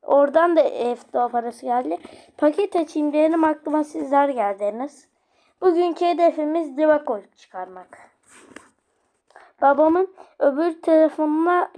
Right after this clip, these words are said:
çıktı. Öbür telefona yine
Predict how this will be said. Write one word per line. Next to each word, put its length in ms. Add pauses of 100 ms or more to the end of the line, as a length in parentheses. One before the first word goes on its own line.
(100)
çıktı. 640 (540)
Öbür 420
telefona 1040 (260)
yine 460